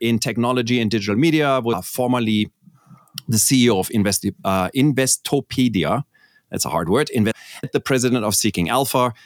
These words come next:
Um, he published, just published a book, which I highly recommend. It's called Decide and Conquer: Forty-four Decisions That Will Make or Break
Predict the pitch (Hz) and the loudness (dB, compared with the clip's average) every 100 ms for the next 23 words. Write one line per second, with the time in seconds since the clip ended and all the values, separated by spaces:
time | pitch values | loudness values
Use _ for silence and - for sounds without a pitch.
0 | - _ 104 104 95 - 214 220 - 151 | -20 _ -2 0 0 0 2 2 0 -2
1 | 151 98 - 107 107 107 107 98 - 92 | 0 0 0 -2 -2 -2 -2 -2 -2 -2
2 | 185 190 - 113 82 - - 135 131 127 | -2 -2 -2 -4 -4 -6 -4 -2 2 2
3 | 120 127 139 170 - - - 107 98 104 | 0 0 0 0 -2 -4 -4 -4 -4 -2
4 | 104 - 139 175 143 123 - 135 143 131 | 0 0 0 -2 -2 -4 -4 -4 -4 -4
5 | 127 127 - 117 113 - 123 160 - 110 | -2 -2 -2 -2 0 -2 -2 -4 -4 -4
6 | 110 98 98 151 - - 123 101 120 127 | 0 2 4 2 -2 -2 -2 0 0 0